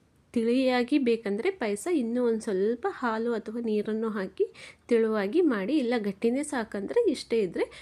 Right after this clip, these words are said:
ಇನ್-, ಒಂದು ನಿಮಿಷ ಕುದಿಸಿ ಚೆನ್ನಾಗಿ. ಕುದ್ದ ನಂತರ ನಾವು ಇದಕ್ಕೆ, ನಾವು ಆಗಲೇ ಹುರಿದಿಟ್ಟಿದ್ದೇವಲ್ಲ ಗೋಡಂಬಿ, ದ್ರಾಕ್ಷಿ, ಅದನ್ನು ಹಾಕಿ ಮೇಲ್ಗಡೆ ಮತ್ತೆ ಒಂದು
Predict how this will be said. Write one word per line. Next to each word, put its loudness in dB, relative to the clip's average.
ಇನ್-, -2
ಒಂದು 0
ನಿಮಿಷ 2
ಕುದಿಸಿ 0
ಚೆನ್ನಾಗಿ. -2
ಕುದ್ದ -2
ನಂತರ 0
ನಾವು -2
ಇದಕ್ಕೆ, -2
ನಾವು 0
ಆಗಲೇ 0
ಹುರಿದಿಟ್ಟಿದ್ದೇವಲ್ಲ 2
ಗೋಡಂಬಿ, 0
ದ್ರಾಕ್ಷಿ, -4
ಅದನ್ನು 0
ಹಾಕಿ 0
ಮೇಲ್ಗಡೆ 2
ಮತ್ತೆ -2
ಒಂದು 0